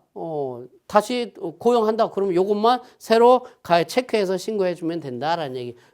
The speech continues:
이렇게 해서 여러분들이 정리해주면 사 대 보험도 이렇게 해서 정리해서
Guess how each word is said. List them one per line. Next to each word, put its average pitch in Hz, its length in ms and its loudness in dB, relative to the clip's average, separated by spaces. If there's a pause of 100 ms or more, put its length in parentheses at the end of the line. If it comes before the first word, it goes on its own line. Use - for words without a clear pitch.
이렇게 208 240 0
해서 208 200 2
여러분들이 156 520 -2
정리해주면 160 680 -2 (280)
사 233 240 2
대 240 260 4
보험도 185 840 4
이렇게 170 320 -6
해서 151 440 -6
정리해서 151 840 -10